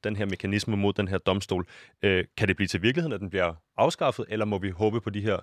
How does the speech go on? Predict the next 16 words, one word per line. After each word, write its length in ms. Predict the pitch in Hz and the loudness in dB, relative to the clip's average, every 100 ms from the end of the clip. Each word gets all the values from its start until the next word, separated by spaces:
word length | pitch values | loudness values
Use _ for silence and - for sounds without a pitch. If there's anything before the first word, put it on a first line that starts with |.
| _ _ - | _ _ -4
øh, 100 | 98 | -4
I 120 | 127 120 | -2 -2
C 360 | - 107 92 | -2 -2 0
S-udgaver 1000 | 104 - - _ _ - 110 110 92 87 90 | -2 -2 -6 _ _ -2 0 2 2 2 0
eller 140 | 95 | 0
andre 260 | 90 95 98 - | 2 2 -2 0
hårdt 180 | 104 104 | 0 0
regulerede, 520 | 95 95 98 87 85 | -2 -2 -2 -2 -4
øh, 120 | 87 87 | -8 -6
udgaver 300 | 98 98 87 | -4 -4 -4
af 40 | |
den 120 | 90 | -6
her 60 | 92 | -10
domstol 300 | 92 - 95 | -12 -12 -14
i 40 | |
fremtiden? 380 | - 98 101 98 | -12 -12 -12 -14